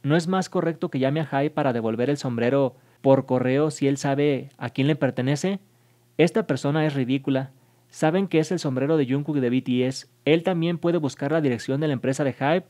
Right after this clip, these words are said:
si busca en línea. Debería haberle enviado por correo o haber ido a la empresa y decirles que la regresaran a Jungkook. Tengo el mismo sombrero. Tal vez pueda decir que Jungkook también lo usó y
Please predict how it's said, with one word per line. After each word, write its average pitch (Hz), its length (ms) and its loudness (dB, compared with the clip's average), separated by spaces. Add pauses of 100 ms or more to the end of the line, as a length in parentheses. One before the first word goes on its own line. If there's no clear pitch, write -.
(300)
si - 160 2
busca 135 300 2
en 120 100 2
línea. 123 340 -2 (340)
Debería 127 360 4
haberle 180 280 2
enviado 156 380 0
por 135 200 -2
correo 127 520 0
o 131 120 0
haber 127 360 0
ido 147 360 2
a 127 100 -2
la 117 100 -2
empresa 147 580 -2 (420)
y 131 120 2
decirles 156 520 0
que 143 100 0
la 117 100 2
regresaran 120 640 0 (340)
a 123 100 -2
Jungkook. 120 400 -4 (280)
Tengo 170 220 4
el 196 80 4
mismo 190 240 2
sombrero. 127 460 0 (360)
Tal 147 160 4
vez 185 160 2
pueda 185 220 2
decir 147 280 0
que 165 160 0
Jungkook 147 320 -4
también 123 280 0
lo 143 80 2
usó 170 320 -4 (760)
y 120 480 2